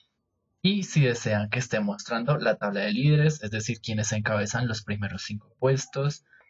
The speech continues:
Adicional a ello, ustedes cuentan con un paquete de memes, el cual ustedes pueden vincular a su juego.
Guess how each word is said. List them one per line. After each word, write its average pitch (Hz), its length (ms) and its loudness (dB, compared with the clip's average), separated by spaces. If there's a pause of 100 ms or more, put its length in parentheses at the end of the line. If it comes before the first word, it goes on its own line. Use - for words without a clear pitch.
(300)
Adicional 104 480 0
a 127 80 4
ello, 143 320 0 (100)
ustedes 110 480 -4
cuentan 208 380 -4
con - 200 -2
un 202 160 -2
paquete - 680 -4
de 104 180 -4
memes, 101 460 -4 (180)
el 139 200 0
cual 143 340 0 (240)
ustedes 107 520 0
pueden 107 320 0
vincular 123 560 2 (280)
a 104 100 2
su 104 180 -6
juego. - 280 -2